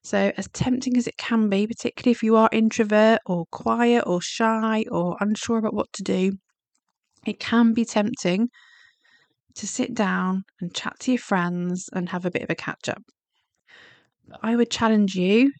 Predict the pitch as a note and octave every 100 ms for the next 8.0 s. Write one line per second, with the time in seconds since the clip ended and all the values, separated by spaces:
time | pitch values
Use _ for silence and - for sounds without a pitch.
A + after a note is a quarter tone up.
0 | _ - - G3+ - - G#3 G#3+ G#3+ G3+
1 | F#3+ F#3+ G3 - _ - F3+ E3+ - F#3
2 | G3 - A3 G#3 G3 - F#3+ - G#3 G3
3 | G3 - - - E3+ E3+ E3 F3 G3 A3
4 | G#3 G3+ G#3 - G3 G3 - F3+ F#3+ C4+
5 | D4 _ _ _ _ _ _ - F3+ -
6 | F#3+ G3 F#3+ F#3 F3+ F3 E3+ E3+ E3+ -
7 | E3+ E3 E3 - - D#3+ E3 E3+ - -